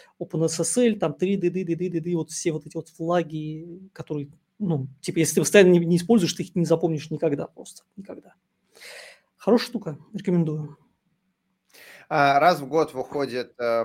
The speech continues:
Speaker 2: Python, а, ну, теперь у него к-, каденс, насколько я понимаю, близкий к двенадцати, э, месяцам, и в целом вот,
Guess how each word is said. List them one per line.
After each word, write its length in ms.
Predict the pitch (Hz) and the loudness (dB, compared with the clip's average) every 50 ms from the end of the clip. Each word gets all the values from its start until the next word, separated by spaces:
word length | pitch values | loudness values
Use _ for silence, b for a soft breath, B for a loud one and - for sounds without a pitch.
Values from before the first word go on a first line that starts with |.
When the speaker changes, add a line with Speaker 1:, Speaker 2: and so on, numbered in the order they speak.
| 113 - | -2 0
Speaker 2:
Python, 680 | 135 143 151 160 151 - - 147 127 123 120 117 113 110 | 0 2 2 0 -2 -4 -4 -4 -4 -4 -4 -6 -8 -8
а, 240 | 110 107 104 101 101 | -8 -6 -6 -6 -6
ну, 240 | 117 123 110 98 - | -8 -10 -12 -12 -14
теперь 340 | - - - 131 131 113 107 | -20 -16 -10 -8 -8 -8 -8
у 20 | |
него 300 | 104 104 104 104 104 101 | -10 -12 -10 -10 -10 -10
к-, 120 | - - - | -12 -16 -14
каденс, 540 | - 131 120 107 120 113 107 98 - - | -8 -8 -6 -4 -4 -4 -6 -6 -12 -16
насколько 400 | 104 98 - - 117 107 - - | -18 -18 -14 -12 -12 -10 -8 -6
я 60 | 98 92 | -8 -8
понимаю, 440 | - 107 110 110 107 104 101 95 | -8 -12 -12 -10 -10 -8 -8 -10
близкий 600 | 95 92 131 143 147 139 - - - _ - 104 92 | -10 -8 -6 -6 -6 -6 -8 -12 -14 _ -16 -16 -16
к 300 | - _ - 113 104 92 | -16 _ -10 -10 -10 -10
двенадцати, 920 | 85 87 87 101 113 113 107 101 98 - - - - - - 101 92 95 - | -10 -14 -14 -12 -8 -8 -8 -8 -10 -12 -16 -20 -20 -14 -10 -8 -8 -6 -4
э, 220 | 104 110 110 113 | -2 -2 -2 -2
месяцам, 840 | 135 190 233 247 - - 190 165 - - - 151 143 131 127 123 117 | -4 -4 -6 -6 -6 -8 -10 -12 -12 -8 -4 -4 -4 -4 -4 -6 -10
и 200 | 95 127 139 139 | -8 -8 -8 -10
в 120 | 139 - | -10 -12
целом 460 | - - 117 113 110 104 98 87 87 87 | -12 -8 -6 -6 -6 -6 -8 -12 -12 -14
вот, 180 | 90 90 - | -14 -14 -16